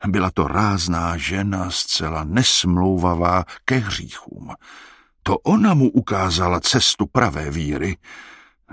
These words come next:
Záhy po svatbě oba složili slib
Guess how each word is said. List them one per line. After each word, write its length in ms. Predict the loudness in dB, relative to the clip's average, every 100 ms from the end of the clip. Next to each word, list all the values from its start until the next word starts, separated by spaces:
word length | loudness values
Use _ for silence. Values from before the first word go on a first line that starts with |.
| -8
Záhy 420 | -2 -2 -2 -4
po 160 | -4 -2
svatbě 560 | 0 0 -2 0 0
oba 280 | 0 -2 -2
složili 540 | 0 0 0 -2 -2
slib 440 | -2 0 2 0